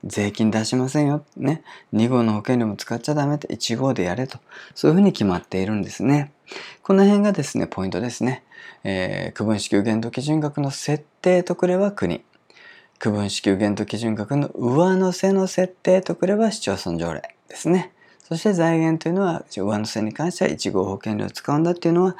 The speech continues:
基本ポイントなので押さえておくといいですね。では、インデックスカードいきましょう。区分支給限度基準額設定。裏一手、国、かっこ厚生労働大臣。二枚目。区分支給限度基準額上乗せの設定。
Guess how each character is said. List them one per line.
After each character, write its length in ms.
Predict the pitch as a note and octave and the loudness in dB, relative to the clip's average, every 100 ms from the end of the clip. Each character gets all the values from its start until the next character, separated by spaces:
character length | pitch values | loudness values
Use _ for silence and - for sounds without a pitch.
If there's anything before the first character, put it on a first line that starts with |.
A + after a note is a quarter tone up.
| - - - _ | -12 -18 -20 _
基 100 | G#2+ | -4
本 220 | G2+ G2+ | -2 0
ポ 120 | A2 | 2
イ 40 | G#2 | 0
ン 80 | |
ト 80 | F#2 | 0
な 160 | E2+ E2+ | -2 -2
の 160 | E2+ | 0
で 180 | C3+ E3 - | 2 0 -2
押 80 | - | -4
さ 120 | G2+ | -4
え 40 | |
て 80 | F2+ | -2
お 60 | F2 | -6
く 80 | - | -8
と 100 | - | -8
い 40 | |
い 20 | |
で 80 | - | -8
す 160 | - D#3 | 2 4
ね。 200 | E3+ - _ _ - - - - - | 4 -2 _ _ -20 -16 -16 -16 6
で 120 | C#3+ | 10
は、 120 | F#3 | 10
イ 60 | G#2+ | 8
ン 80 | A2+ | 4
デ 80 | |
ッ 40 | G#2 | 2
ク 60 | |
ス 80 | - | 0
カ 120 | - | -4
ー 40 | G2+ | -2
ド 80 | E2 | -2
い 40 | |
き 80 | D#2 | -2
ま 140 | D2+ | -6
し 80 | C#2+ | -6
ょ 60 | - | -8
う。 360 | - _ _ | -10 _ _
区 140 | - G#2 | 0 6
分 180 | A2 A#2+ | 6 6
支 140 | - | 2
給 120 | A2+ | 2
限 200 | A2 G#2+ | 4 4
度 80 | G#2 | 2
基 120 | G2+ | -2
準 160 | G#2+ F#2+ | -2 -2
額 400 | F2 - E3 - | -2 4 4 4
設 240 | - - | -6 -10
定。 300 | _ F2+ - _ - _ _ | _ -4 -4 _ -20 _ _
裏 240 | F2+ F#2+ F2 | -2 -2 -2
一 60 | |
手、 360 | - - F3 F3+ - - _ | -6 4 4 4 -10 -20 _
国、 280 | - A2+ C3+ | 2 4 4
か 240 | - - | -2 -10
っ 40 | - | -6
こ 320 | - - G#2 | -8 -4 -4
厚 80 | A2 | 0
生 140 | A#2+ | 0
労 160 | A2+ G#2+ | 2 0
働 160 | G2+ | -2
大 220 | G2 B2 | -2 -2
臣。 120 | B2 - _ _ - | -4 -10 _ _ -8
二 80 | F#2 | -2
枚 180 | F#2 F2+ | 0 0
目。 200 | F2 - _ - - - - | -2 -6 _ -20 -20 -20 -12
区 140 | - | -2
分 180 | A2+ A2+ | 4 4
支 120 | G#2+ | 4
給 140 | - G2+ | 2 4
限 180 | G2 G2 | 4 -2
度 100 | G2 | -4
基 100 | G#2 | -2
準 160 | C3 | 0
額 240 | B2 G2 - | 0 -2 -10
上 220 | - G#2 G#2 | -4 -2 -2
乗 120 | G#2 | -4
せ 160 | - | -2
の 120 | A#2 E3+ | 2 2
設 260 | - - | 0 -2
定。 140 | - | 0